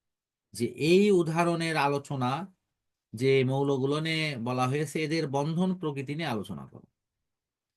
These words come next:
তাহলে এদের বন্ধন প্রকৃতিটা সাধারণত দুই রকমের হতে পারে, একটি হলো আয়নিক, আর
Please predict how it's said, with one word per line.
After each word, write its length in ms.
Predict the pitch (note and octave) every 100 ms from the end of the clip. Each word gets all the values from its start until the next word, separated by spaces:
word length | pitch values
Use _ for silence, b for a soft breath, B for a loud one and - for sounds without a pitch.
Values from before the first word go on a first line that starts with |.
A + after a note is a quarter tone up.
| _ _ _ _ _ _ _
তাহলে 160 | - G3
এদের 160 | F#3 G3 F3+
বন্ধন 260 | F3+ F#3 G3+ G3
প্রকৃতিটা 440 | F#3+ F#3+ F3+ F#3 F3
সাধারণত 260 | E3+ E3+ E3+ E3
দুই 100 | E3+
রকমের 260 | D#3+ E3 D#3
হতে 140 | D3+ D3+
পারে, 160 | C#3+ C3+ C3 _ _ _ _ _ _ _ _ _ _ _ _ _ _ _ _ _ _ _ D#3
একটি 140 | C#3 E3
হলো 140 | D#3+ D#3 D3+
আয়নিক, 340 | D#3 D#3 G#3 - _ _ _ _ _ _ _
আর 60 | -